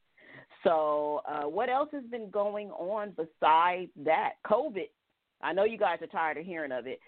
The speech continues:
And I think that's why, uh, I've been kinda questionable on what my titles are gonna be or what my topics g-, are gonna be on the show. Because I don't know about you, but I'm,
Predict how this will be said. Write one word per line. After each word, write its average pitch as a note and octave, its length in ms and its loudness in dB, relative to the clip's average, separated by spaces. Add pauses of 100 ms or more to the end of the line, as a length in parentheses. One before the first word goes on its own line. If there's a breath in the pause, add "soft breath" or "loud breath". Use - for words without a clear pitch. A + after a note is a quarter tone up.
(180 loud breath)
And G3+ 100 4
I A3 100 6
think E4+ 340 -2
that's A3+ 320 2
why, E3 580 2 (460 soft breath)
uh, D#3 300 4 (180)
I've F3 320 4
been E3+ 260 0
kinda D#3+ 300 0
questionable E3+ 640 0
on D3 240 -2
what E3 240 2
my D#3 160 -4 (100)
titles D#3+ 380 2
are D3 80 -2
gonna C#3+ 180 -4
be D3+ 240 -2
or C#3 40 2
what C#3 180 2
my C#3+ 140 0
topics D#3+ 520 0
g-, B2+ 60 -4 (100)
are C#3 140 -2
gonna C#3+ 180 2
be C#3+ 220 -2
on C3 140 0
the B2+ 80 -2 (100)
show. E3 160 4
Because F3+ 240 -6
I C#4 160 6
don't A#4 100 0
know C#4 140 0
about F3+ 400 0
you, G#3 260 -8 (380 loud breath)
but G3 120 4 (120)
I'm, C4+ 300 -2